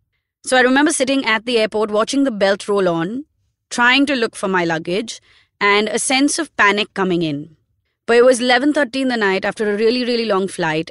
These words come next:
and personally, after a certain point, I couldn't care. I just wanted to get to the Airbnb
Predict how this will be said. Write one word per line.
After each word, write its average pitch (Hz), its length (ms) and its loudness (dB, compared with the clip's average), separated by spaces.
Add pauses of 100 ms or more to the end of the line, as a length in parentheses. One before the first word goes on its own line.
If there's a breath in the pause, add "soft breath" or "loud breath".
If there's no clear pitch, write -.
and 175 560 0 (480)
personally, 247 480 0
after 214 300 0
a 220 40 0
certain 208 300 -2
point, 208 460 0
I 196 100 -2
couldn't 196 240 -4
care. 160 360 -4 (380)
I 185 120 -2
just 233 260 -2
wanted 233 240 -2
to - 60 -4
get 214 260 -2
to 226 80 -8
the 214 120 -2
Airbnb 185 680 0